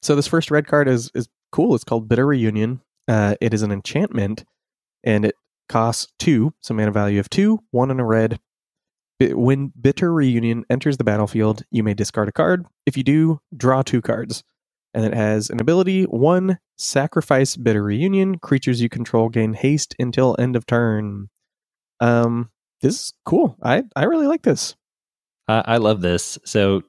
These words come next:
Speaker 2: Tormenting Voice is in thirty-eight thousand decks on E D H rec.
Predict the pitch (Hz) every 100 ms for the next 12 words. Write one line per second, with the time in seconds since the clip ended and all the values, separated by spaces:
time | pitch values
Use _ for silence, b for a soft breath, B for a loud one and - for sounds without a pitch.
0 | _ - 143 143 127 117 110 107 - 98
1 | 98 90 104 104 104 101 - 98 98 98
2 | 98 92 - 101 92 95 92 87 87 87
3 | 85 -